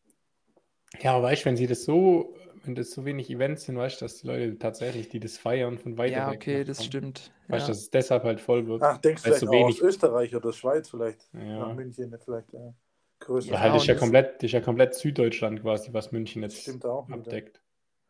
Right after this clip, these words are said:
Speaker 2: Ja, und halt auch nur wirklich der eine Termin im ganzen Jahr so.
Speaker 1: Ja, deshalb kann ich mir schon vorstellen, dass das irgendwie, dass es so viele Verrückte halt gibt.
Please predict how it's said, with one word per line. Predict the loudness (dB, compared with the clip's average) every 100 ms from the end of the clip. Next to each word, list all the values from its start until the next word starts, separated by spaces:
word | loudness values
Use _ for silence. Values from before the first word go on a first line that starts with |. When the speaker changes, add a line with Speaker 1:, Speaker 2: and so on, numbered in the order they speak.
| _ _ _
Speaker 2:
Ja, | -2 0
und | 2 2
halt | 4 4
auch | 4 0
nur | -2 -4 -2
wirklich | -2 -2 -6 0
der | 4 6 6
eine | 2 -2 -4
Termin | -4 -4 -6 -6
im | -8 -4
ganzen | -4 -4 -8 -6
Jahr | -2 -2 -4
so. | -4 -6 -8 _ _ _ _ _
Speaker 1:
Ja, | -4 -2 -2
deshalb | -4 -4 -2
kann | 0 2
ich | 2
mir | -2
schon | 0 -2
vorstellen, | -2 -2 -2 -2 -6
dass | -6 -8
das | -12 -12
irgendwie, | -8 -6 -4 -4 -8 -14 _ _ _ _ _ _ _ _ _
dass | -20 -16
es | -6
so | -6
viele | -4 -4
Verrückte | -4 -4 -4 -6 -8
halt | -6 -8
gibt. | -12 _ _